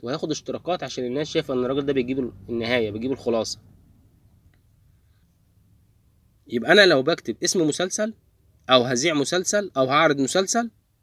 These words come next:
اكتب حدث مهم حصل في الحلقة، وبعد كده اكتب اسم المسلسل وبعد كده رقم الحلقة،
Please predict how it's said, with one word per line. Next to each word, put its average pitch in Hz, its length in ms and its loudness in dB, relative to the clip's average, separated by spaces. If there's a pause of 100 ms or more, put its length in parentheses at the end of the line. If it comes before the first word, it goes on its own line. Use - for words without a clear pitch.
(1120)
اكتب 226 260 2
حدث 233 380 2
مهم 170 440 0 (360)
حصل - 300 -2
في - 80 -16
الحلقة، 123 360 -4 (1600)
وبعد 123 260 4
كده 180 240 0
اكتب - 280 -4
اسم 208 180 2
المسلسل 190 560 -2
وبعد 127 260 -2
كده 143 180 0
رقم 127 220 -4
الحلقة، - 360 -16